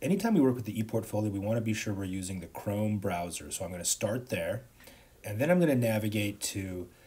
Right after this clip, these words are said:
our Moodle homepage, which can be accessed at online dot hiram dot e d u. And from here, you wanna go to whatever course you're operating in for your ePortfolio,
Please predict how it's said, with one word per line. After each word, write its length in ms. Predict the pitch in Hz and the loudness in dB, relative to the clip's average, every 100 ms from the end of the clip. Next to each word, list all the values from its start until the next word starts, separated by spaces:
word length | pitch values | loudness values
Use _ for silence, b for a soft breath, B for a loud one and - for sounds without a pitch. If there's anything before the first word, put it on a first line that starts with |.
| b b b - | b b b -8
our 220 | 95 90 | -4 -4
Moodle 400 | 92 135 147 113 | 0 4 4 2
homepage, 640 | 98 90 87 78 95 110 - | -2 -4 -6 -6 -8 -10 -10
which 220 | 78 - | -10 -8
can 80 | 87 | -8
be 80 | |
accessed 500 | 85 87 - 92 - | -6 -4 -4 -4 -6
at 80 | - - | -10 -6
online 460 | 107 110 110 107 107 | 0 2 2 2 0
dot 220 | 101 - | -2 -4
hiram 340 | - 101 98 | -6 -4 -4
dot 160 | 92 87 104 | -4 -6 -6
e 100 | 101 | -6
d 100 | 95 | -4
u. 320 | 90 110 - - - - B B B B B | -2 -2 -4 -10 -20 -20 B B B B B
And 100 | 117 | -4
from 260 | 107 220 220 | 2 6 8
here, 120 | 190 | 8
you 140 | 156 147 | 8 8
wanna 220 | 143 127 | 6 4
go 280 | 135 147 175 | 6 4 4
to 160 | - | 2
whatever 300 | 208 151 123 | 6 6 6
course 500 | 120 - 131 123 - | 0 2 4 4 0
you're 140 | 107 - | -2 -2
operating 580 | 104 104 110 101 98 | -4 -2 -2 0 -2
in 300 | 95 98 95 B B B B | -4 -4 -6 B B B B
for 380 | - - 117 127 | -8 0 2 4
your 120 | 143 | 2
ePortfolio, 960 | 151 - 160 160 156 156 151 156 151 | 0 0 -2 0 2 4 4 2 0